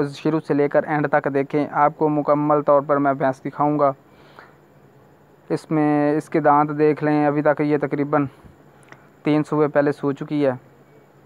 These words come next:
अब इसका चौथा सूआ है। तो नाज़रीन, इसका जो rate है वो इस वक्त इसके मालिक जो हैं वो तीन लाख रुपया मांग रहे हैं।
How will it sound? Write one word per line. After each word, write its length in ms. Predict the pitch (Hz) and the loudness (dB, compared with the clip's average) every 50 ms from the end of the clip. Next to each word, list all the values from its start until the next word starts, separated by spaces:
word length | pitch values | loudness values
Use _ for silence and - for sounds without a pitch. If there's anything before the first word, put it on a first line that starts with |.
| _ _ _ _ _ - - | _ _ _ _ _ -6 -2
अब 180 | - 135 139 | 0 0 0
इसका 220 | 147 135 - - 143 | 0 -2 -2 -2 -2
चौथा 300 | 139 135 135 - 156 151 | 0 -2 -2 0 -2 -2
सूआ 300 | - - 151 143 143 139 | -2 -2 0 2 2 4
है। 140 | 139 135 135 131 - - - - - - - - _ _ _ _ | 2 2 0 -2 -6 -14 -20 -20 -20 -20 -20 -20 _ _ _ _
तो 420 | - 123 120 117 117 117 113 113 120 | -4 -2 -2 0 -2 -2 -2 -2 -2
नाज़रीन, 420 | 127 139 151 160 165 160 160 160 | 2 2 2 2 2 0 -2 -2
इसका 280 | 151 156 - - 170 160 | -2 -4 -4 -2 -2 0
जो 140 | 156 156 151 | 0 0 0
rate 320 | 143 139 143 151 160 160 | 0 2 2 0 0 2
है 100 | 165 156 | 2 2
वो 180 | 151 156 156 156 | 2 2 2 0
इस 120 | 156 - - | 0 0 0
वक्त 200 | 160 151 - - | -2 -2 -2 -4
इसके 180 | 151 - - 160 | -10 -6 -2 0
मालिक 320 | 151 147 143 143 151 151 156 | 2 2 4 2 2 0 0
जो 160 | 151 156 156 | 0 0 0
हैं 80 | 151 147 | 0 0
वो 120 | 147 151 | 0 -2
तीन 200 | 143 - 143 143 | 0 0 0 2
लाख 220 | 143 135 135 - - | 2 2 2 2 -2
रुपया 220 | 151 147 151 147 139 | -2 -2 0 0 0
मांग 220 | 127 120 127 135 | 0 0 0 0
रहे 120 | 139 143 | 0 -2
हैं। 180 | 143 135 135 127 | -2 -2 -4 -8